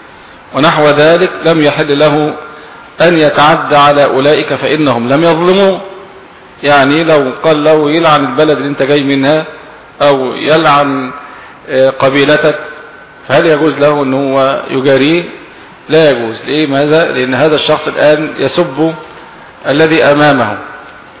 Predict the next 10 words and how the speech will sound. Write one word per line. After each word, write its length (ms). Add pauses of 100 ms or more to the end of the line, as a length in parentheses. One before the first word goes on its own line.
(140)
فإذا 320
سببت 440
أنت 520 (420)
أباه 560 (220)
أو 160
قبيلته 880 (160)
أو 160
بلده 440 (220)
أو 100
قريته 680